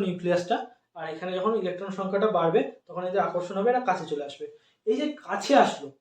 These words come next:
বা এই যে আকর্ষণ হলো, আকর্ষণ হলে না সহজে তুমি ইলেকট্রন কিন্তু বাইরে বার করে দিতে পারবা না। তুমি কারোর সাথে তোমার খুব ভালো বন্ডিং থাকলো,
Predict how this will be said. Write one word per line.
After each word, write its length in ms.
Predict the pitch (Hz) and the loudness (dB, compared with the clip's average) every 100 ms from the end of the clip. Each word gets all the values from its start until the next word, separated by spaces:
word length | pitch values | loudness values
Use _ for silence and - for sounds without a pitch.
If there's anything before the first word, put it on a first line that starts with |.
| _ _ _ | _ _ _
বা 140 | 170 180 | -2 0
এই 100 | 208 | 2
যে 100 | 269 | 2
আকর্ষণ 520 | 180 - 254 - 277 202 | 2 2 0 2 2 2
হলো, 140 | - - _ _ _ _ _ | -2 -6 _ _ _ _ _
আকর্ষণ 500 | - - 285 294 349 | -14 -10 -8 -2 2
হলে 240 | 262 254 | 2 2
না 140 | 208 214 - - _ _ | 2 0 -2 -12 _ _
সহজে 520 | - 254 294 302 294 | -8 -2 -2 -2 -2
তুমি 160 | 269 | 0
ইলেকট্রন 360 | 247 233 226 220 | 2 2 2 2
কিন্তু 220 | 208 208 269 | 2 2 4
বাইরে 280 | 208 165 165 | 4 4 4
বার 180 | 156 156 | 2 2
করে 120 | 160 | -2
দিতে 180 | 160 165 | -4 -4
পারবা 400 | 170 151 151 151 | -2 -2 -2 -2
না। 160 | 165 202 - - _ _ _ _ _ _ _ _ _ _ _ | 4 4 4 -2 _ _ _ _ _ _ _ _ _ _ _
তুমি 460 | 208 226 269 294 - | -10 -8 -6 -8 -8
কারোর 240 | 208 196 202 | -4 -2 -2
সাথে 160 | 247 269 269 | 2 4 4
তোমার 260 | 226 233 233 240 | 2 0 0 0
খুব 200 | 262 - | 0 2
ভালো 260 | 170 220 | 6 6
বন্ডিং 440 | 190 170 185 226 233 | 6 2 2 2 2
থাকলো, 280 | 208 196 | 2 2